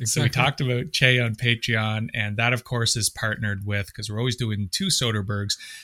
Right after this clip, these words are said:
Speaker 1: our, our deep cut to start off our month here on the main show was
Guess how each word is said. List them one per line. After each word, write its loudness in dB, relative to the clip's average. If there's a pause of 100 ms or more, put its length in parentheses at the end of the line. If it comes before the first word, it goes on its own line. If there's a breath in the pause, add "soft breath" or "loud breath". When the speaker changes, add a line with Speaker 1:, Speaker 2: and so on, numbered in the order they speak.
(200 loud breath)
Speaker 1:
our, -4 (560 loud breath)
our -2
deep -2
cut -2 (420)
to 0
start 2
off 0
our -4
month 0
here 2
on 0
the 0
main 2
show -2
was -2